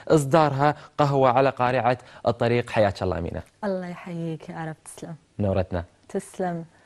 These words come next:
Speaker 1: في البداية ودنا نتحاور ونتكلم عن الكتاب ودخولك في هذا المجال، أمور كثيرة تفاصيل، ولكن نبي نبين حق مشاهدينا منو أمينة الكندري.
Speaker 2: آه،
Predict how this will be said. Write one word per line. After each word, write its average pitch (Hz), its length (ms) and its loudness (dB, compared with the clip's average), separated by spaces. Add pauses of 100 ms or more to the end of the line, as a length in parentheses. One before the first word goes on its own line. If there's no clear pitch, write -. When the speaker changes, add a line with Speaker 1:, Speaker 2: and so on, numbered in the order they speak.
(120)
Speaker 1:
في - 60 -8
البداية 156 580 4
ودنا 156 260 4
نتحاور 110 500 2
ونتكلم 107 580 0
عن 101 120 0
الكتاب 101 600 -2
ودخولك 98 400 -2
في 92 120 -6
هذا 92 140 -2
المجال، 104 420 0
أمور 110 200 0
كثيرة 104 340 -2
تفاصيل، 107 460 -2 (300)
ولكن 123 360 2
نبي 120 140 2
نبين 127 380 0
حق 117 260 -4
مشاهدينا 98 600 -2
منو 113 320 0
أمينة 95 300 -2
الكندري. - 420 -10 (1300)
Speaker 2:
آه، 202 340 -2